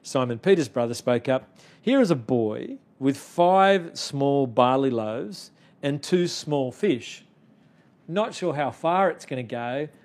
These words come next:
but maybe you can work with it, Jesus. Um, now, Jesus absolutely does work with it. From this point on, Jesus actually prays, says grace. Um,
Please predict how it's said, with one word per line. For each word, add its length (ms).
but 160
maybe 300
you 140
can 200
work 300
with 140
it, 120
Jesus. 600
Um, 320
now, 140
Jesus 280
absolutely 840
does 520
work 360
with 140
it. 140
From 160
this 140
point 340
on, 400
Jesus 520
actually 380
prays, 720
says 300
grace. 680
Um, 240